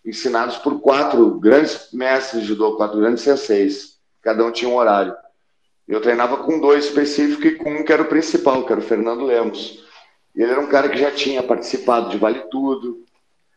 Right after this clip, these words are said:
em circo, em lona de circo, pelo interior do Rio Grande do Sul, desafiando, fazendo desafio. Era praticante de jiu-jitsu. Antes do jiu-jitsu chegar de novo em, no Rio Grande do Sul, ele treinou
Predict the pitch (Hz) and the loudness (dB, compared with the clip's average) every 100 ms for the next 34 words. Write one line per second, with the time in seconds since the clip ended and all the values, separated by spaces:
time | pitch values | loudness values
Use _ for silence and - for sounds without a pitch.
0 | _ _ - 107 110 - 151 151 - 95 | _ _ -12 -10 -10 -4 0 0 0 -6
1 | 87 - 113 110 131 127 131 127 - 135 | -6 -2 2 2 2 -2 -6 -8 -4 -2
2 | 120 - 92 - - _ _ _ _ _ | -2 -4 -8 -10 -18 _ _ _ _ _
3 | 117 123 127 117 123 123 113 113 117 117 | -4 -2 -2 0 0 0 0 2 2 0
4 | - 127 131 98 104 - 104 123 104 98 | -4 -2 -2 -2 -2 0 0 -2 -4 -6
5 | 87 113 92 98 - - 110 120 104 - | -4 -4 -2 -4 -4 -6 -2 0 0 -2
6 | - - _ _ _ _ _ _ _ _ | -12 -20 _ _ _ _ _ _ _ _
7 | - - 120 120 117 - 131 123 117 110 | -16 -2 -2 2 0 2 0 0 -4 -4
8 | 110 123 143 143 107 113 151 143 135 117 | -4 -4 -4 -2 0 0 0 -4 -4 -4
9 | 117 92 123 - - 104 92 87 98 - | -6 -6 -6 -6 -4 -4 -2 -4 -2 0
10 | 104 110 107 107 113 120 107 90 101 101 | 4 2 2 -2 0 0 0 2 2 4
11 | 110 104 - 120 123 123 120 107 107 135 | 4 2 4 4 4 4 4 4 2 2
12 | 120 92 | 0 -4